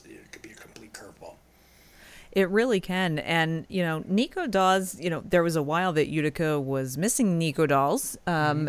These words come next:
Speaker 2: and, and for him to finally come back, he seems to have really settled in and, and really become a,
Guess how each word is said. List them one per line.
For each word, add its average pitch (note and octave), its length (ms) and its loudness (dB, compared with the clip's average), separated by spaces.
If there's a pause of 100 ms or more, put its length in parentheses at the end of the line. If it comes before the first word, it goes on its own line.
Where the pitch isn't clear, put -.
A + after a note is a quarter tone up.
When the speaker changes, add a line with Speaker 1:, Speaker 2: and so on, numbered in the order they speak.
(140)
Speaker 2:
and, D#3 380 0
and D3+ 260 -4
for E3+ 140 -2
him A3+ 200 2
to A3+ 100 0
finally G3+ 300 0
come E3+ 200 -2
back, E3 220 0
he G#3 180 0
seems G3+ 320 0
to F3 80 2
have D3+ 120 0
really C#3 260 0
settled D3 360 0
in C#3 280 0
and, C3+ 460 -4
and C3 380 -4
really D3+ 300 -2
become C#3 360 -4
a, C3 180 -2